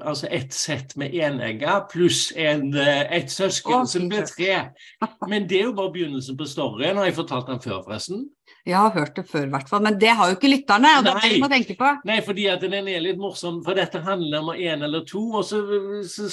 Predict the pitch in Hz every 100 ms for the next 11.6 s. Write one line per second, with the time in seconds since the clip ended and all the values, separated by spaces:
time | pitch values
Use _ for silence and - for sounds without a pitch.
0 | - 214 202 190 180 196 175 - - -
1 | 156 151 180 208 202 175 185 170 147 135
2 | 131 123 135 208 226 139 127 127 160 277
3 | 123 139 135 147 143 151 151 147 131 -
4 | - _ _ - 190 - - - 196 190
5 | 180 175 175 170 170 170 170 - - 226
6 | 233 165 214 151 135 135 160 175 - 190
7 | 175 147 220 202 135 135 160 165 180 180
8 | 135 - - _ 277 208 202 202 180 233
9 | 220 180 143 147 190 180 143 226 - 220
10 | - 240 220 139 165 202 - 208 190 190
11 | - 208 180 170 160 -